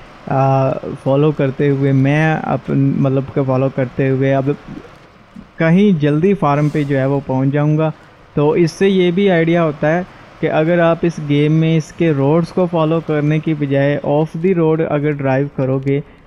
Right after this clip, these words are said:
तो कहीं ज़्यादा जल्दी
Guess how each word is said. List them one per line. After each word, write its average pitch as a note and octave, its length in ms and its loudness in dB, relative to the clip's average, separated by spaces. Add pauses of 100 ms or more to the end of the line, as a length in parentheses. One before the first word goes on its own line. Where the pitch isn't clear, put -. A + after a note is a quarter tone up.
(180)
तो D#3 100 0
कहीं D#3 500 2
ज़्यादा C3+ 460 0 (400)
जल्दी C#3+ 520 2